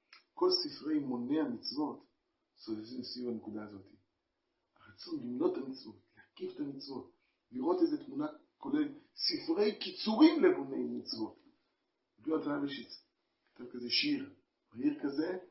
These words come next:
מכניס שם כל תרי"ג מצוות, במהירות, ככה בזה. לחזור, נדמה לי שהיה סדר לגאון האדרת, רבי אליהו דוד רבינוביץ' תאום עם חותנו של הרב זצ"ל,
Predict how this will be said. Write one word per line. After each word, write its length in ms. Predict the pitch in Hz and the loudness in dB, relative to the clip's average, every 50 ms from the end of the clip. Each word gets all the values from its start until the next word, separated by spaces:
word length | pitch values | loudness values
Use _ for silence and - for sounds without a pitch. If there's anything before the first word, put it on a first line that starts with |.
| _ _ _ _ _ _ - - - - - | _ _ _ _ _ _ -6 -6 -6 -6 -10
מכניס 280 | - - - - - - | -14 -10 -6 -4 -4 -2
שם 180 | - - 135 - | -2 -4 -2 0
כל 180 | - - - - | 0 0 2 2
תרי"ג 360 | 160 151 156 160 160 139 139 | 2 4 4 4 4 4 2
מצוות, 460 | 143 139 135 147 151 139 139 139 - _ _ _ _ _ _ _ - | 0 -2 0 0 0 0 0 -2 -6 _ _ _ _ _ _ _ -6
במהירות, 480 | 127 139 139 143 170 190 160 - - - - - _ _ _ _ _ _ _ _ | 0 2 6 6 8 8 6 6 4 -2 -8 -14 _ _ _ _ _ _ _ _
ככה 200 | 120 127 127 123 | -12 -8 -4 -4
בזה. 460 | - 123 131 143 143 127 - - - - _ _ _ _ _ _ _ _ - | -2 -2 0 0 0 0 0 -4 -8 -16 _ _ _ _ _ _ _ _ -16
לחזור, 360 | 101 107 - 156 - - - 120 | -14 -4 -2 -2 -2 -2 -4 -8
נדמה 240 | - - - 151 160 | -8 -4 -2 0 0
לי 120 | 151 139 | 0 0
שהיה 580 | - - 127 120 113 104 - 120 127 139 135 139 | -2 -4 -4 -4 -6 -6 -6 -6 -6 -6 -6 -6
סדר 580 | 139 - - - 156 156 139 123 120 117 120 - _ _ _ _ _ _ _ _ | -6 -10 -4 -2 -2 0 0 -2 -4 -4 -8 -14 _ _ _ _ _ _ _ _
לגאון 400 | 110 113 113 120 127 135 143 143 | -8 -6 -4 -2 -2 0 0 0
האדרת, 500 | 131 123 120 110 123 135 131 120 107 - - - _ _ _ _ _ _ _ _ - | -2 -2 -4 -4 -4 -4 -4 -4 -6 -10 -14 -20 _ _ _ _ _ _ _ _ -14
רבי 120 | 113 113 | -10 -8
אליהו 160 | 120 127 131 | -8 -6 -4
דוד 240 | 127 131 131 131 120 | -4 -4 -4 -4 -4
רבינוביץ' 420 | 120 113 117 123 131 123 120 - - | -4 -4 -4 -6 -6 -6 -8 -8 -6
תאום 180 | 123 123 123 | -6 -6 -6
עם 60 | 117 | -6
חותנו 300 | - - 113 - 131 131 | -8 -10 -12 -10 -10 -10
של 120 | 131 127 120 | -8 -6 -4
הרב 220 | 127 135 135 127 | -4 -4 -4 -4
זצ"ל, 240 | 120 - - 110 | -8 -8 -10 -10